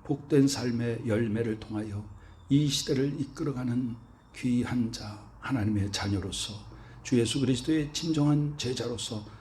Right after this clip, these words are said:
성령 충만함 받은 자로서 언제나 승리하게 하여 주시옵소서. 우리 구주 예수 그리스도 귀하신 이름으로 간절히 기도드리옵나이다.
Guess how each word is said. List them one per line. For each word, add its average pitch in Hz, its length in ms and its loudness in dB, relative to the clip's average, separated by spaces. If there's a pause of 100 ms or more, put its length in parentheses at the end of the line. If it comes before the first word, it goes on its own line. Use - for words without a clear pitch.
(120)
성령 123 560 2
충만함 143 880 4
받은 120 320 0
자로서 107 760 -4 (360)
언제나 113 440 6
승리하게 104 540 2
하여 110 320 2
주시옵소서. 120 1120 0 (680)
우리 101 260 2
구주 101 380 -2
예수 101 280 -2
그리스도 127 540 0
귀하신 95 500 -4
이름으로 123 580 0 (420)
간절히 82 500 -8
기도드리옵나이다. 107 1200 0